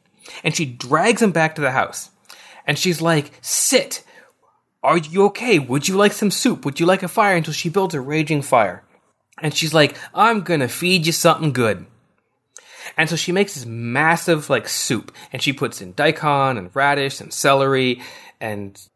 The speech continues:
shishito peppers and half a pig and four potatoes and three onions and some bacon for good measure. And she makes this massive vat of soup.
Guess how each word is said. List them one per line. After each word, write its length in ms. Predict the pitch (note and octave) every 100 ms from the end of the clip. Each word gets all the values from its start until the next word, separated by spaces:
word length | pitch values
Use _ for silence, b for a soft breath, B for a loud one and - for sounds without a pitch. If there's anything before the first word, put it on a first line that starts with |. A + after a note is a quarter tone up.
| _ -
shishito 420 | F#3 - C#3+ G#2+
peppers 680 | - E3 E3 D3+ C#3+ C3+ - B B
and 80 | -
half 280 | - F3+ -
a 60 |
pig 560 | - D3+ C#3+ C#3 C3+ B2
and 160 | G#2
four 180 | - F#3
potatoes 720 | F#3 - D3 C#3 C3 B2 B2+
and 140 | G#2 G2+
three 260 | F#3+ G3+
onions 600 | D3+ C#3 C3+ B2+ B2 B2 - B B B
and 160 | A#2+
some 140 | A#2+ G#2+
bacon 380 | - E3+ F3 D#3+
for 120 | C#3
good 160 | B2+
measure. 560 | A2+ G#2+ G#2 A2 G#2 G#2 B B B B B
And 100 | F#3+
she 60 |
makes 160 | F#3+ F3
this 260 | C#3 A2+
massive 380 | C3+ B2+ B2 B2+
vat 460 | - A2 A2 G#2+ G#2
of 100 | G#2+
soup. 300 | - A2+